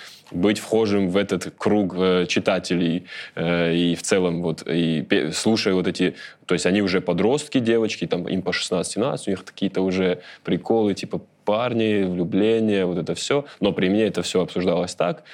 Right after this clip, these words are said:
Ну, короче, большая часть моей жизни, о которой я сейчас, и не то что сейчас, последние годы, часто, я, я заметил, что я часто вспоминал об этом, что это и с большущей теплотой. И вот две мои сестры из них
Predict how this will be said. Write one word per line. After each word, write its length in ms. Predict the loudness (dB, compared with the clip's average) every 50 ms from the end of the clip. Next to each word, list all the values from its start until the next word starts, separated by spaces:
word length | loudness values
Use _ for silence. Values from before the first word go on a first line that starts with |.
| -14 -6 0
Ну, 100 | 2 2
короче, 220 | 2 2 0 0 0
большая 400 | 0 0 0 0 0 0 0 0
часть 240 | 0 0 0 2
моей 140 | 2 2 2
жизни, 220 | 2 2 2 2 2
о 120 | 0 0
которой 320 | 0 0 2 2 2 2 2
я 180 | 2 2 2 0
сейчас, 600 | -2 -2 -2 -2 0 0 0 0 0 -4 -6 -10 -14 -20 -20 -20 _ _ _ -4
и 120 | -4 -2 0
не 140 | 2 2 2
то 100 | 2 0
что 140 | -2 -2 -4
сейчас, 260 | 0 0 0 0 0
последние 560 | 0 -2 0 2 2 2 2 4 2 2 2
годы, 400 | 2 2 2 2 2 2 0 0 -2 -6 -20 -20 -20 -20 -20 -20 -20 _ _ _ _ _ _ -4
часто, 460 | -2 0 0 0 -2 -2 0 0 2
я, 140 | 4 2 4
я 160 | 4 4 2 4
заметил, 280 | 2 2 2 2 0
что 140 | 0 0 0
я 60 | 0
часто 380 | 0 0 0 0 0 -2 -4 -4
вспоминал 560 | -4 0 0 2 2 2 2 2 2 2 0
об 120 | 0 0
этом, 240 | 0 0 -2 -4 -8 -6
что 200 | -2 0 0 0
это 380 | 2 2 2 2 2 2 0 -4 -12 -14 _ 0
и 220 | 2 2 2 2
с 160 | 2 0 -2
большущей 880 | -4 -4 -4 -4 0 2 2 2 2 2 2 2 2 2 2 0 -2 -4
теплотой. 560 | -6 -6 -6 -6 -6 -4 -4 -4 -6 -6 -8 _ -20 -20 -20 -20 -20 _ _ _ 0
И 520 | 2 4 4 4 4 4 4 2 0 -4 -10 _ _ _ _ _ _ _ _ _ _ _ _ _ _ _ _ _ _ _ _ -20 -12 _ 0
вот 160 | 2 2 2
две 200 | 2 2 2 4
мои 200 | 4 4 2 2
сестры 460 | 2 0 -2 -2 -2 -2 0 0 0 0
из 260 | 0 0 2 2 2
них 320 | 2 2 0 -2 -6 -14